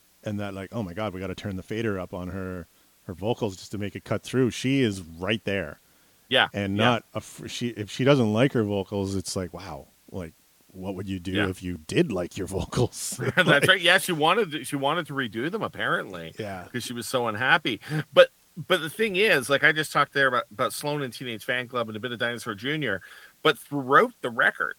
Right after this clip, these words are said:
Speaker 2: like, when you get to Silver Rocket, Silver Rocket is Nirvana, Smashing Pumpkins, My Bloody Valentine. You get to, uh, you get to Across the Breeze, and that to me is Swerve Driver and, like, Hamilton's Tristan Psionic.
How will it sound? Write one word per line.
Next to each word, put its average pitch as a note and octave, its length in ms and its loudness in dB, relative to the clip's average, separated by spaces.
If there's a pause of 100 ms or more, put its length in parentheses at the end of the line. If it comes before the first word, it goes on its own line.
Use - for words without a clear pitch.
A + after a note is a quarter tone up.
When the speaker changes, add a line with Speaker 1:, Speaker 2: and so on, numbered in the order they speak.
Speaker 2:
like, C#3 140 4
when D3+ 140 0
you G3+ 100 -2
get A#3+ 180 2
to E3+ 80 -12
Silver D3 360 -2
Rocket, A#2 600 0 (460)
Silver G3 420 4
Rocket B2+ 640 2
is A2 380 -2
Nirvana, A#2 800 0
Smashing C3+ 520 -2
Pumpkins, A#2 800 -6 (300)
My A#2 180 6
Bloody D3+ 260 4
Valentine. A#2+ 840 2 (460)
You D3 180 -2
get E3+ 200 4
to, D3+ 520 -2 (200)
uh, B2 400 2 (100)
you C#3 140 -2
get D3+ 140 -2
to D#3+ 80 -8
Across C#3+ 400 2
the B2+ 120 -4
Breeze, B2+ 640 -2
and G#2+ 160 -4
that B2+ 220 2
to C#3+ 80 -12
me C3 120 -4
is A#2+ 140 -6
Swerve C3+ 480 -2
Driver A2 640 2
and, A#2 240 -4
like, G#2+ 260 -2
Hamilton's B2+ 480 -4
Tristan A#2+ 400 -10
Psionic. A2 640 -2